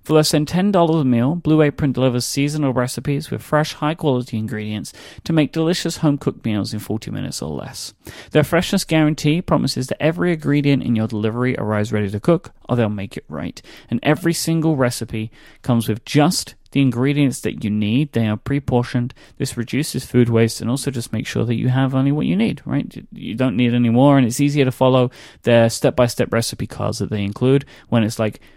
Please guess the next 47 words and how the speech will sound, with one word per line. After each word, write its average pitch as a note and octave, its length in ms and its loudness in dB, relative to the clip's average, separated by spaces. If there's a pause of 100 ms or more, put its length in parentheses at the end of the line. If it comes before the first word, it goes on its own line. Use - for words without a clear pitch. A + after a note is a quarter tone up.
(180)
"Use G2+ 380 0
the - 80 -6
s-, - 200 -4
use A2+ 300 0
the F3 80 -4
fennel F#3+ 280 2
seeds." G2 400 -6
And G2+ 100 -4
you're G#2+ 80 -2
like, A#2 100 -4
"Oh, D3+ 100 6
great, D3+ 240 4
I A2 120 -2
only A2+ 160 0
have A2 100 -4
the - 60 -14
fennel G#2+ 200 -2
seeds G#2 220 -4
that G#2 120 -8
I G2+ 80 -6
need." G2+ 260 -8
Or, F#2+ 100 -10
like, F#2+ 240 -12
"Use G2+ 300 -6
the - 80 -4
chicken." F3 340 0
It's A2 120 -6
like, G#2 100 -10
"This B2 180 -8
is D#3 80 -6
all E3 60 -4
the F3 80 -2
chicken F3 320 -2
that C3 80 2
I A#2+ 80 0
need." B2+ 340 2
You A#2 100 -2
know, G2 80 -2
it's, A#2+ 200 -2
it's - 260 -4
very A#2+ 300 0
useful G#2+ 440 -6
to, - 240 -12
just - 280 -8
to G#2+ 80 -12
have G#2+ 320 -10
that G2+ 200 -12